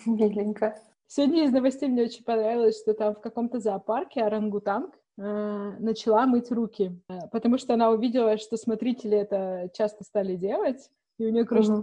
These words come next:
Speaker 2: тазик с водой, она сидит там, что-то
Speaker 1: Ничего
Speaker 2: надувает.
Speaker 1: себе. <laughs> Классно. А мыло у нее есть?
Speaker 2: Ну, что-то там было, была какая-то пенная вода, ну, я не, не знаю.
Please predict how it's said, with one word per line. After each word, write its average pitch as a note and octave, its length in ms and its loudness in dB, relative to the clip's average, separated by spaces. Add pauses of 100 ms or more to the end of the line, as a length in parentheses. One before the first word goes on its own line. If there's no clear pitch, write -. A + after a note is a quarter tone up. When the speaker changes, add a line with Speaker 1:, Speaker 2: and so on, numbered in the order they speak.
(120)
Speaker 2:
тазик B3+ 300 4
с - 100 -10
водой, A#3 400 10
она G#3+ 140 6
сидит A3 420 -2
там, A#3 180 2
что-то G#3+ 220 -8
Speaker 1:
Ничего G#3+ 360 2
Speaker 2:
надувает. B3 380 8
Speaker 1:
себе. - 200 0
<laughs> - 1120 -6 (560)
Классно. A#3+ 640 6
А A#3+ 60 6
мыло A#3+ 360 10
у A3 40 6
нее G#3 280 8
есть? G#3+ 360 4 (760)
Speaker 2:
Ну, A#3+ 160 4
что-то F4+ 220 0
там F4 200 6
было, E4 300 6
была C#4 400 6
какая-то B3 420 0
пенная C#4 380 -2
вода, A#3 240 -2
ну, G#3+ 340 -6
я A3+ 140 -6
не, A#3+ 140 -4
не A#3 300 -4
знаю. A3 240 -10